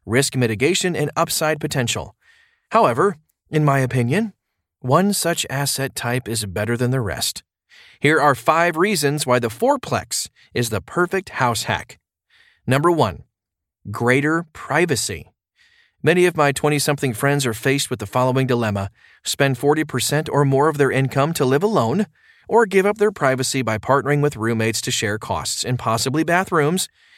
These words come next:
in a single-family home or apartment rental. The fourplex blends the best of both worlds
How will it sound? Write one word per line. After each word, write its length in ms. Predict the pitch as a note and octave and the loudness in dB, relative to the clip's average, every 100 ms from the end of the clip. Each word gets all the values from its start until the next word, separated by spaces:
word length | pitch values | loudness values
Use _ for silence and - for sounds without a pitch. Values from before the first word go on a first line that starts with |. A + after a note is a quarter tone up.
| - | -4
in 100 | C3 | 0
a 60 | A#2 | 0
single-family 680 | D3 D3+ E3 D3+ C#3 C#3+ | 0 0 0 2 0 2
home 260 | C3 B2 C3 | 2 2 2
or 120 | B2+ | 2
apartment 420 | B2+ D3 C#3+ C3+ | 2 2 2 0
rental. 400 | B2 A#2+ A2+ F#2+ _ _ _ _ _ _ _ _ - | 0 0 -2 -4 _ _ _ _ _ _ _ _ -6
The 100 | A2 | -2
fourplex 640 | E3 F3 F3 D#3+ F3+ - | 2 2 2 -2 -2 -2
blends 380 | B2 C3+ D#3 D#3 | -2 0 0 0
the 100 | C3 | -2
best 340 | G2 B2+ C#3 | -2 -2 -2
of 140 | F3 A2 | -4 -2
both 260 | A#2+ B2 | 0 0
worlds 420 | G#2+ A2 A2+ A#2 | 0 0 2 0